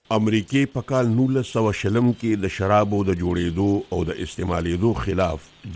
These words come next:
جنگ شروع کړی و، خو امریکې دغه جنگ بیلودو. بیا یې په کال نولس سوه شپېتم کې دنیا نه د نیستۍ د نوغې ویستو دپاره جنگ ته لاس واچولو، خو امریکې په دغه جنگ کې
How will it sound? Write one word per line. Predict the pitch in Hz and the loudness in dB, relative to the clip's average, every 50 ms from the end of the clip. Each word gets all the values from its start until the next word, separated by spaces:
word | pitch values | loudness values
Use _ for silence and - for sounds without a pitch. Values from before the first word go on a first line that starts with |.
| 95 104 | 0 0
جنگ | 90 90 85 - | 2 0 0 -2
شروع | - 95 82 82 80 - 101 | -4 -4 -4 -4 -4 -4 -4
کړی | 85 82 80 78 | -2 -2 -2 -2
و، | 78 78 71 - - - - | -4 -4 -6 -10 -14 -16 -10
خو | - 98 - - 101 | -8 -6 -2 0 2
امریکې | 92 90 90 85 - 110 110 95 98 | 2 2 0 0 0 0 0 0 0
دغه | 90 85 85 82 92 | 0 0 0 0 2
جنگ | 95 95 92 85 85 - - - 87 90 | 2 2 0 -2 -4 -8 -12 -6 0 2
بیلودو. | 101 92 82 82 80 80 78 80 78 - - - _ - - | 2 2 2 0 -2 -4 -4 -4 -6 -8 -10 -16 _ -16 -8
بیا | 98 92 117 127 | 0 6 8 8
یې | 127 120 - 135 120 | 8 8 6 2 -2
په | - 143 | 0 2
کال | 135 127 123 127 | 2 4 6 6
نولس | 139 143 143 147 139 117 - | 6 6 4 4 2 0 0
سوه | 131 127 123 - | 0 0 0 -2
شپېتم | - - 117 95 90 - 127 127 127 113 | -4 -4 -4 -4 0 0 0 0 0 0
کې | - 123 120 110 98 87 98 | -2 -2 -4 -4 -2 -4 -4
دنیا | 90 90 95 107 110 117 117 117 | -2 0 0 2 2 2 2 2
نه | 110 110 104 | 2 0 0
د | 101 95 90 90 | 0 0 -2 -2
نیستۍ | 90 87 - - 110 101 98 95 92 | -2 -4 -4 -4 -2 -2 0 0 0
د | 90 98 | 0 0
نوغې | 117 98 110 101 92 | -2 -2 -2 -4 -4
ویستو | 82 - - - 95 90 87 | -4 -6 -6 -6 -4 -4 -4
دپاره | 78 - 104 101 101 92 85 78 87 | -6 -4 -4 -2 -2 -2 -2 -2 -2
جنگ | 98 92 90 - | -4 -4 -4 -4
ته | 92 82 82 | -4 -4 -4
لاس | 82 80 - - 87 | -4 -6 -6 -4 -4
واچولو، | 87 95 - - 107 107 113 110 107 101 - _ _ - - | -4 -4 -4 -4 -2 0 0 0 -2 -2 -6 _ _ -6 -2
خو | 101 90 92 92 | 0 2 2 4
امریکې | 95 95 95 90 - - 120 117 120 120 - - - - - - _ - - | 2 2 0 -2 0 0 2 2 0 -2 -6 -12 -20 -20 -20 -20 _ -10 -6
په | 98 95 87 | -4 0 2
دغه | 131 127 123 107 92 | 2 2 2 2 2
جنگ | 110 110 110 104 | 2 2 2 2
کې | - | 0